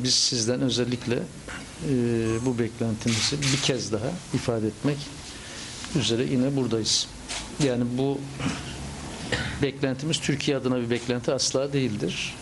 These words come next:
Yani bu yapısal dönüşümün yapılması veya yapılmamasının Türkiye'ye herhangi bir etkisi,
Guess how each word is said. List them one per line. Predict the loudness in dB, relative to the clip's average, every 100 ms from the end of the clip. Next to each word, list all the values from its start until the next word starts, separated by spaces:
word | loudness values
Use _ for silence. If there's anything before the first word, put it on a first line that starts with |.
| 2
Yani | 4 2 2
bu | 4
yapısal | 4 4 2 2 0 -2 -2 2
dönüşümün | 2 4 4 4
yapılması | 4 2 2 4 4 2 2 0 -2 0
veya | 2 4 2
yapılmamasının | 2 0 2 4 4 4 4 4 2 -4 -10 -10 -10 -10 -4
Türkiye'ye | 0 0 2 2 2
herhangi | 2 2 2
bir | 2
etkisi, | 2 0 0 0 2 0